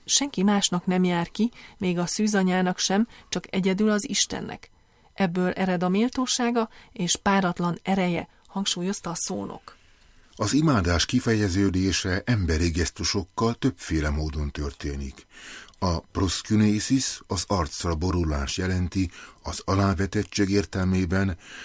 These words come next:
Speaker 2: ahogy az evangéliumokban és a jelenések könyvében is olvassuk. De itt már az imádkozó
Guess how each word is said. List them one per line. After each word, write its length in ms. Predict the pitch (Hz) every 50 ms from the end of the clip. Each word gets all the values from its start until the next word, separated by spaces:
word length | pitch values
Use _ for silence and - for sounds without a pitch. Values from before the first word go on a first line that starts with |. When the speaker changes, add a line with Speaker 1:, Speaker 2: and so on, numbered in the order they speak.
| - - - -
Speaker 2:
ahogy 260 | - 110 107 107 95
az 100 | 95 92
evangéliumokban 1120 | 123 127 107 110 104 95 98 101 98 98 98 98 95 92 92 87 85 90 98 101 98 87 - - - - - -
és 200 | - - - -
a 60 | 101
jelenések 680 | 95 104 104 92 82 76 80 82 80 - - 85 80
könyvében 560 | - - 101 90 87 73 78 80 73 78 80 80
is 180 | 80 - -
olvassuk. 720 | 92 98 87 76 73 71 - - - 78 - - - - - - - - - - - - - - - -
De 120 | - 107 107
itt 200 | 117 131 131 -
már 240 | 117 107 104 95
az 120 | 80 76 -
imádkozó 840 | 85 92 98 98 95 95 90 - - - 98 95 104 113 117 107